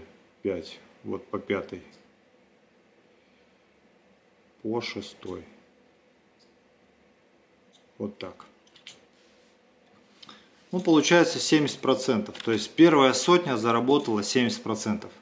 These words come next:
Если понятно, плюсуем. То есть в среднем первая сотня, самые удачливые, самые, значит, э, ловкие, заработали семьдесят процентов за три месяца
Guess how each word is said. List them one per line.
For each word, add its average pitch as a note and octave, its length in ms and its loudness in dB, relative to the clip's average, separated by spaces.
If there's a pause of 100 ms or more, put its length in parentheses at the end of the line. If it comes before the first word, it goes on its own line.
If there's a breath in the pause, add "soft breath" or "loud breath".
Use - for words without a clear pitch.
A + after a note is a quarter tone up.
(540 soft breath)
Если B2 260 4
понятно, C#3 640 2 (600)
плюсуем. A2+ 420 -2 (120)
То - 80 -8
есть - 120 -10
в - 40 -8
среднем C#3+ 760 6 (220)
первая B2+ 400 4
сотня, D#3 600 0 (180)
самые C3 460 2
удачливые, A2 760 0
самые, A2+ 600 0 (500 loud breath)
значит, G#2 520 -2
э, G2 280 -12 (920)
ловкие, B2 800 4 (680 soft breath)
заработали B2 680 2
семьдесят B2+ 440 2
процентов A2 540 -4 (720)
за A2+ 180 0
три A#2+ 200 2
месяца B2+ 600 -2